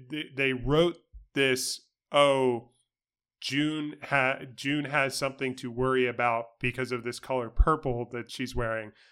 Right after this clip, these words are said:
Well, if Hannah's wearing that color purple, then everyone has to wear their colors, even though they're going to a funeral.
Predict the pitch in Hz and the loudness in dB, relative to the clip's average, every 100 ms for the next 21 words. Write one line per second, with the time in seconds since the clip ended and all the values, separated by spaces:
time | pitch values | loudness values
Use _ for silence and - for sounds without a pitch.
0 | _ 135 131 131 135 131 - 170 170 160 | _ 0 4 4 2 -2 0 0 0 0
1 | 156 143 131 127 156 135 123 123 127 127 | 0 0 -2 -4 -2 -2 -2 -2 -4 -2
2 | 120 113 _ - 131 160 151 147 147 135 | -6 -6 _ -8 -6 2 2 2 -2 -2
3 | 120 135 127 - 123 123 117 117 - 123 | 0 -2 -2 -4 -2 -2 -2 -8 -6 -4
4 | 117 113 113 - _ _ 185 180 165 151 | -4 -6 -10 -14 _ _ -2 0 2 2
5 | 143 135 131 127 123 117 123 117 - 123 | 2 2 -2 -2 -4 -6 -8 -8 -8 -6
6 | 117 113 113 104 110 | -6 -6 -6 -6 -10